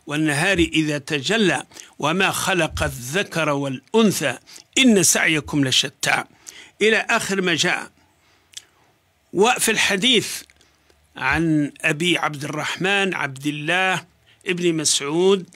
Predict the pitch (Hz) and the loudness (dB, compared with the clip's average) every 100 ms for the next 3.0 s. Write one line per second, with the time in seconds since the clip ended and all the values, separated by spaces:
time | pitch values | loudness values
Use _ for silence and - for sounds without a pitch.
0 | _ _ - 151 165 160 160 156 170 147 | _ _ -6 -2 0 0 0 2 0 0
1 | 143 156 139 156 160 143 151 185 165 - | -4 -2 0 0 0 -2 0 2 0 0
2 | 151 156 - 147 135 208 208 196 156 | -2 0 -2 -6 -4 -4 -2 -2 -2